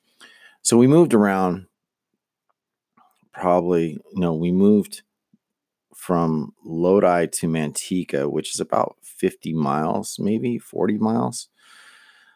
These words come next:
Not very far. And we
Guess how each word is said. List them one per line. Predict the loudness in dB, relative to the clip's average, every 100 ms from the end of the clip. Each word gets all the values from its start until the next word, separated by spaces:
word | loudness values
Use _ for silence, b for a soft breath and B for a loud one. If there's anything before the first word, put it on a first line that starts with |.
| b b _ _
Not | 0 2
very | 2 2
far. | 4 4 2 -4 B _ _
And | -6 -2 -2 -2 -2
we | -2 -2